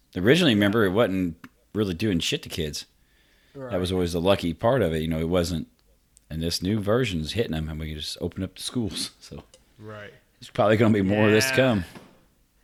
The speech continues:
Speaker 2: They should have reevaluated all of the
Speaker 1: Yep.
Speaker 2: above on this shit.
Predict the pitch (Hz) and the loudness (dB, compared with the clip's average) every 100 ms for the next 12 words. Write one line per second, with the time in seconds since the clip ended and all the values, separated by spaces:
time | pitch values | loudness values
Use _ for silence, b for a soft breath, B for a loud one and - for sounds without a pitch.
0 | _ _ _ _ _ _ _ 131 127 117 | _ _ _ _ _ _ _ -14 -12 -12
1 | 123 113 113 110 101 104 101 101 98 98 | -12 -12 -12 -12 -14 -14 -12 -12 -14 -14
2 | 95 92 95 98 95 95 92 92 90 90 | -14 -14 -14 -14 -14 -14 -14 -14 -16 -18
3 | _ - 98 98 98 - 98 92 87 87 | _ -20 -20 -14 -12 -12 -14 -16 -18 -20
4 | 87 92 - - 90 92 | -20 -20 -20 -20 -18 -20